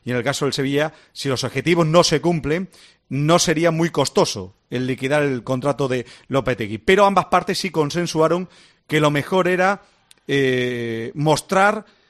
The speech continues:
a todos de que el convencimiento es pleno y de que se quiere un proyecto a medio largo plazo con Lopetegui. Por eso el hecho de los tres años. Eh, proyecto ambicioso, ha dicho Monchi, ha repetido el presidente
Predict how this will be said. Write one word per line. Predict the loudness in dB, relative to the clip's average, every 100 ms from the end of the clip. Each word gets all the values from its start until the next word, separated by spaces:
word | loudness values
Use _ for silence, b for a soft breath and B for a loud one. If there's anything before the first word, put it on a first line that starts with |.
| b b -2
a | 0
todos | 2 2 2
de | 0 -2 -2
que | -2
el | -2
convencimiento | 0 -2 -2 -2 0 0 0
es | 0
pleno | 0 0
y | 0
de | -2
que | -2 -6 -4
se | -2 -2
quiere | 0 0 0 -2 0
un | 0 0 -4 _
proyecto | 2 4 4 2 -2 0 0
a | 2
medio | -2 0 2
largo | 2 2 -2
plazo | -2 -4 -4 -8 -6
con | -4 -2 -4 b b b
Lopetegui. | -2 0 0 -2 -2 -4
Por | -6 -6
eso | -4 -4 -6 b b
el | -8 -8
hecho | -4
de | -4 -2
los | -4 -6 -14 _ -8
tres | -6 -6
años. | -8 -12 -14 -20 b b b
Eh, | -2 0 0 -2 0
proyecto | 2 2 4
ambicioso, | 2 0 -2 0 0 0 -2
ha |
dicho | -2 -2 0 2 2 0 -4 b b -8
Monchi, | 0 2 2 0 0
ha | 2
repetido | 0 -2 -4 0 2
el | 0
presidente | -4 -4 -2 -2 -2 0 0 -2